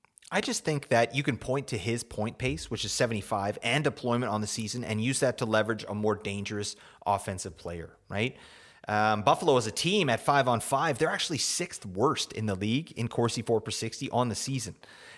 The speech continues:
They're fourth worst in scoring chances for per sixty,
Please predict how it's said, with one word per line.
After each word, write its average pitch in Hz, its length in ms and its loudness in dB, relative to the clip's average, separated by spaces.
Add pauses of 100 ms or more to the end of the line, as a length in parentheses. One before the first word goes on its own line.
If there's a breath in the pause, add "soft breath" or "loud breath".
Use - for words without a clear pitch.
They're 113 120 0
fourth 226 480 4
worst 104 380 -2
in 110 160 -4
scoring 180 400 2
chances 98 360 -2
for 95 220 -6
per 95 100 -8
sixty, 107 540 -10